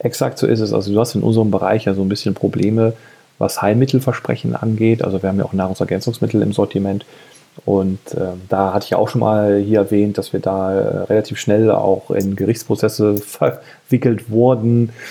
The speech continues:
die auch bis heute an, ähm, ähm, dauern. Also die sind immer noch nicht komplett überstanden, aber das sieht gut aus.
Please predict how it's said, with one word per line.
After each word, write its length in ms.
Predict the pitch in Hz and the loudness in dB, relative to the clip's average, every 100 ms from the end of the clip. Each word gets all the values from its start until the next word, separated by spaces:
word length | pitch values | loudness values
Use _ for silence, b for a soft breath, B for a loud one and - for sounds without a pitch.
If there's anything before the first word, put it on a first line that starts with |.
| B B B | B B B
die 180 | 117 127 | 0 0
auch 80 | |
bis 160 | - - | 0 -4
heute 240 | 110 - | -4 -2
an, 320 | - 110 147 160 | -2 2 2 2
ähm, 380 | 160 160 151 156 165 | 0 0 -2 -4 -8
ähm, 360 | - 131 127 123 | -8 -4 -4 -2
dauern. 420 | 113 135 147 151 | 2 4 4 2
Also 180 | 139 - | -2 -4
die 80 | 101 | -4
sind 160 | 104 | -2
immer 180 | - 117 | 0 2
noch 120 | 127 | 2
nicht 160 | 120 110 | 0 -2
komplett 260 | 98 104 - | -2 0 0
überstanden, 760 | 95 - - 127 123 120 113 | -2 0 0 0 0 0 -2
aber 340 | - 90 92 92 | -2 -4 -4 -4
das 220 | 95 - | -4 -6
sieht 160 | - 98 | -4 -2
gut 240 | 127 117 | 0 2
aus. 960 | 104 127 170 - - - - - - | 2 2 2 -2 -8 -8 -10 -12 -12